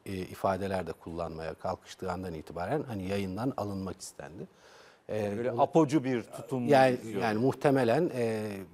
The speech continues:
Speaker 1: hani bu böyle bir iki kanat varsa iki veya üç, e, farklı gruptan bahsediyor. İşte Demirtaş, Kandil, e,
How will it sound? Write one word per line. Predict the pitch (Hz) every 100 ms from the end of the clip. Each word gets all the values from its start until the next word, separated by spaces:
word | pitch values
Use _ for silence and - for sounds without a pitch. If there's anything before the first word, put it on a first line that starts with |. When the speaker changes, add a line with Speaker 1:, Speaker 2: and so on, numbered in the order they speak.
| 90 -
Speaker 1:
hani | 127 110 117
bu | 110
böyle | 123 117 113
bir | 107 -
iki | 123 147
kanat | - 117 113 -
varsa | 170 185 - 101 -
iki | 120 - 107
veya | 95 104
üç, | 117 - - - - - - _
e, | 101 101 95
farklı | - 117 101 123 110
gruptan | 107 - 117 101
bahsediyor. | 90 82 90 85 107
İşte | - 92
Demirtaş, | 98 90 - 85
Kandil, | - 104 92 95 107 - - - - -
e, | 101 92